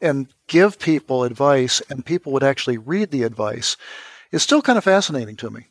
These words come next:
You know, I'm, I'm, I'm not sure why. And the only thing I can think of is because I really, really care about the success of the profession and the best people who practice it.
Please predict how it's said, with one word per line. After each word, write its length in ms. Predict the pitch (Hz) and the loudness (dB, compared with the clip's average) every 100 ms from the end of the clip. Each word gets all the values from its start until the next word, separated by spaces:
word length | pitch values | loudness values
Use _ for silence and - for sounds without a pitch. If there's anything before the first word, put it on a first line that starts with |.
| - | -4
You 120 | 160 | 2
know, 180 | 170 214 | 4 4
I'm, 120 | 185 | 2
I'm, 240 | 185 175 | 0 0
I'm 180 | 220 190 | 0 2
not 200 | 196 220 | 2 2
sure 220 | - 220 | 2 0
why. 600 | 151 143 175 139 107 - - - - | 2 4 4 4 2 -2 -10 -10 -2
And 520 | 165 165 156 160 160 | 2 4 2 -2 -2
the 140 | 170 | 2
only 300 | 196 254 269 | 2 2 2
thing 440 | - 202 190 180 190 | 2 0 0 -4 -2
I 180 | 160 | -2
can 240 | 160 156 147 | -2 -6 -6
think 300 | 175 196 175 | -6 -4 0
of 300 | 151 139 147 | 2 0 -2
is 460 | 156 143 143 - - - - - - - _ _ _ _ _ _ 120 | 0 0 0 -4 -8 -16 -20 -20 -20 -20 _ _ _ _ _ _ _
because 520 | 185 - 170 160 - | -4 2 4 4 2
I 120 | 202 | 2
really, 680 | 151 131 135 175 214 214 208 | 0 -2 -2 2 4 4 2
really 420 | 170 151 156 151 | 0 2 2 0
care 540 | 151 - 139 123 120 123 | -2 0 2 2 0 -4
about 560 | - 120 131 123 123 - _ _ _ _ _ _ _ | -8 -4 0 0 -2 -8 _ _ _ _ _ _ _
the 80 | 131 | -6
success 480 | - 139 - 170 170 | -6 -2 2 2 2
of 100 | 185 | -2
the 40 | |
profession 800 | - 160 139 131 - 131 127 139 | -2 -2 0 0 0 -6 -6 -6
and 200 | 147 123 | -6 -4
the 60 | 120 | -2
best 300 | 139 131 - | 0 -2 -4
people 520 | 131 127 123 123 117 | -8 -8 -4 -4 -4
who 120 | 127 | -10
practice 520 | 123 120 104 - 107 | -8 -6 -6 -8 -10
it. 100 | - | -10